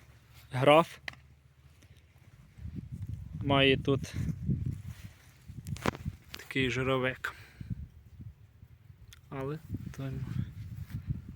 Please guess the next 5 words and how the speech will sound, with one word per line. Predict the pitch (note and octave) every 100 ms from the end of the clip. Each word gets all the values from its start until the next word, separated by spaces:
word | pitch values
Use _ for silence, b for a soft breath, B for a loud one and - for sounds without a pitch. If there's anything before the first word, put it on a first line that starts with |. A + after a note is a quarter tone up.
| - - -
нічого | C3+ C3+ - B2+
не | A#2+
шкодить. | - - D3+ D#3 - - - - - - - - - - B B B - - - - - - - - - - - - - - - - - - - - - - - - - - - - - - -
До | C#3+
роботи | D#3 D3 D3 -